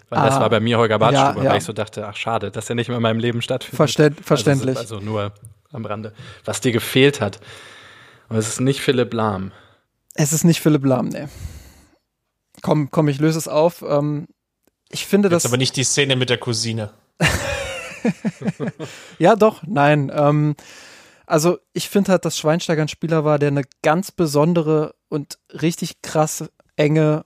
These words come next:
Speaker 2: Verbindung zu den Fans hatte, auch zu, teilweise zu den Ultras. Und, ähm, klar, es ist Till Schweiger und, aber ich, ich finde schon, dass man hätte verlangen können, dass da,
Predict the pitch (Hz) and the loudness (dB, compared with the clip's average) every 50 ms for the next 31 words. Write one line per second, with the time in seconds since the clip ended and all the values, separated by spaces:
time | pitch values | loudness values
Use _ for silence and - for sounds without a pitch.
0 | _ _ _ - - 147 131 147 143 151 147 147 - - 151 139 143 135 - - | _ _ _ -2 0 2 2 2 2 2 2 2 0 0 0 0 0 0 0 0
1 | 151 139 143 143 - - 135 - - - - 151 143 - - - 156 143 143 143 | 2 2 2 0 -2 -6 -8 -6 -6 -4 -2 -2 -2 -4 -4 -2 0 0 0 0
2 | 143 _ - - 147 143 143 147 147 131 139 - - - 143 135 135 143 - 151 | -2 _ -2 2 2 4 4 4 2 0 -2 -6 -4 -2 0 0 0 0 0 -2
3 | 147 143 - - 147 143 - - - - - 156 139 135 139 139 139 - - - | -2 -2 -2 -4 -6 -6 -6 -8 -12 -8 -6 -4 -2 -2 -2 -4 -4 -8 -12 -20
4 | - - - - - - _ _ - - 143 139 135 131 135 135 160 - - - | -20 -20 -20 -20 -20 -20 _ _ -8 -4 -2 0 0 0 -2 -4 -6 -10 -18 -20
5 | _ _ _ _ - - 156 135 147 139 - 143 - - - 147 139 - - 147 | _ _ _ _ -6 0 2 4 4 2 2 -4 -6 -2 -2 -2 -2 0 2 2
6 | 139 151 165 175 170 165 165 156 - - 147 143 135 135 151 - - - - - | 4 4 4 4 4 4 2 0 -4 -6 -6 -6 -6 -6 -8 -10 -16 -18 -20 -20
7 | - _ _ _ - - 151 151 160 - 190 - - - - - - - - 202 | -20 _ _ _ -10 -6 -4 -4 -4 -4 -6 -10 -12 -12 -12 -14 -8 -4 -2 -2
8 | 185 - - 185 175 190 202 208 202 - _ _ _ _ _ - 165 160 - 175 | -2 0 4 4 6 6 6 2 0 -6 _ _ _ _ _ -2 -2 0 0 0
9 | 165 151 151 165 - 151 - - 143 139 156 202 208 - - 160 156 165 151 151 | 0 0 0 -2 -4 -2 0 2 4 4 4 2 2 0 2 2 2 2 0 -2
10 | - - - 151 151 151 151 | -2 0 2 2 4 2 0